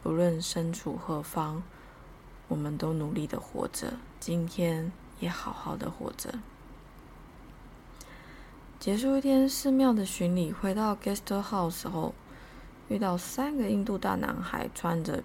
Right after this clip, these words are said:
皮夹、黑外套，一手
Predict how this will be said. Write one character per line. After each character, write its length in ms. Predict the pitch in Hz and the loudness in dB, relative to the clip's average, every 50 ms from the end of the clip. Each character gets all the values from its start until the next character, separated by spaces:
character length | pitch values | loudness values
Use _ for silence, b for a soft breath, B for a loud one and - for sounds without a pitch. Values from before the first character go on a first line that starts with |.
| - - | -4 -8
皮 260 | - - 165 170 190 196 | -8 -4 -2 -2 -2 -2
夹、 400 | - - - 165 160 170 185 190 214 - | -2 0 2 4 6 6 4 2 0 -4
黑 120 | - 214 202 | -4 -2 0
外 220 | 202 220 214 208 | 2 2 2 2
套， 320 | 185 - 247 240 190 - - - - B B B B B B B B B B B - - - - | 2 2 2 2 2 0 -2 -8 -14 B B B B B B B B B B B -20 -12 -4 0
一 100 | 175 185 | 0 2
手 280 | 175 - - - - | 2 2 0 0 -2